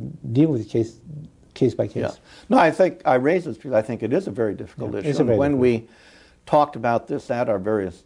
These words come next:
Speaker 2: conferences
Speaker 1: Yeah.
Speaker 2: on economic freedom, I think we shied away from trying to give weight to changes in market prices that are a result of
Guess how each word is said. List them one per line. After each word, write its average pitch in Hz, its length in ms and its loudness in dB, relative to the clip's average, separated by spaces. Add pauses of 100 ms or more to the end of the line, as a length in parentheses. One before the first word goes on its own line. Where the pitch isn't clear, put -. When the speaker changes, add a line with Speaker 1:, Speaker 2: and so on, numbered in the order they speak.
(140)
Speaker 2:
conferences 120 640 -6
Speaker 1:
Yeah. 101 60 -6
Speaker 2:
on 98 100 -6
economic 98 440 -8
freedom, 104 560 -2 (140)
I - 100 -6
think - 260 -8
we 123 80 0
shied 165 440 2
away 127 500 4
from 104 500 -8
trying 127 580 -2
to 98 400 -4 (460)
give 117 240 4
weight 113 520 2 (200)
to 143 580 4 (280)
changes 165 520 0
in 127 120 -4
market 120 360 0
prices 107 520 -2
that 101 120 -6
are 98 40 -6
a - 20 -6
result 95 540 -2
of 95 280 -8